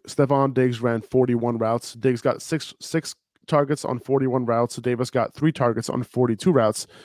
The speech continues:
And McKenzie got five targets on twenty-two routes run. So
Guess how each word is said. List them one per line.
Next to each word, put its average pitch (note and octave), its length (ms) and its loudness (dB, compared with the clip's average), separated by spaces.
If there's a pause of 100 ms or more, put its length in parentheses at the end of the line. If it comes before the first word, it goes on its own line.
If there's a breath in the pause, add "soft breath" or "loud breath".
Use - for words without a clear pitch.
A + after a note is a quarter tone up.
(280 loud breath)
And C#3 100 2
McKenzie G3 320 2
got E3 180 2
five D3+ 360 2
targets A#2 440 2
on A#2+ 220 2
twenty-two B2+ 580 0
routes A2 300 2
run. G2+ 200 -2 (420)
So B2+ 360 2